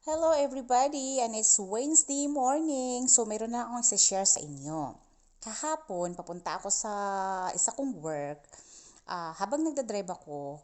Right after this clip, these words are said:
doon, nandun kami sa freeway. Habang nagdadrive ako, meron talagang tao doon na, ah, naka-steady lang ako sa speed limit kasi ayoko ngang mag-over. Kasi nga, yung,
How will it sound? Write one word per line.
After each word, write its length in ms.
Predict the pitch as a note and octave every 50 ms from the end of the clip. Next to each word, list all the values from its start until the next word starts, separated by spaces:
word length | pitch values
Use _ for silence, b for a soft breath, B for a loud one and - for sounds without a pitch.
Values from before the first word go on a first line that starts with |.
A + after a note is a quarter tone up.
| B B B B B B -
doon, 560 | - E3+ C3+ E3+ A3 B3 B3 B3 B3 A#3+ A#3
nandun 240 | A3+ G#3+ C4+ C#4 C#4+
kami 160 | E4+ F4 F4
sa 100 | - E4+ D#4
freeway. 560 | - - A#3 G#3+ G3+ F3+ E3 D#3 D#3+ D#3+ D#3 D3+
Habang 300 | E3+ G#3+ A3 C#4 D4 D4
nagdadrive 400 | C#4+ C#4 B3+ G#3 G#3 G3+ F#3 F3+
ako, 340 | E3+ - E3 D#3 D3+ D#3 D#3
meron 380 | D#3+ F3 G3 A3+ C4 D#4+ F#4 F4+
talagang 400 | E4+ D#4 D4+ C4+ B3+ B3+ B3+ B3+
tao 320 | - A3+ G#3+ G#3+ G3+ G#3
doon 380 | G3 F#3+ G3+ G3 F#3 F#3 F3+ F3
na, 240 | D#3+ D#3 D#3 D#3 D#3 B B B B B B B B B _ -
ah, 540 | F#3+ F#3 F3 E3+ E3 E3 D#3+ D#3+ D#3+ B2 D#3
naka-steady 640 | A3+ C4+ - D4+ D4 - - C#4+ B3+ G#3+ A3+ A3+ A#3
lang 100 | A3+ F#3+
ako 220 | B2 G3+ - G3+
sa 500 | G3+ - - F#3 F3+ F3 E3+ E3 E3 E3 E3
speed 320 | E3 - - - G3 E3 E3+
limit 320 | E3 D#3 D#3 E3 E3 E3
kasi 260 | - F#3+ F#3 - -
ayoko 380 | - E3+ F3 F3 E3+ - F3 E3+
ngang 480 | E3+ E3+ E3 D#3+ D#3+ D#3 D#3 D3+ D#3
mag-over. 640 | D#3 D3+ D3 - - F3 D#3+ D3+ C#3 D3 D#3 D3 D3 -
Kasi 240 | - E3 E3 F3+
nga, 160 | E3 D#3+ D#3 B B B B B B -
yung, 160 | F#3 F#3+ -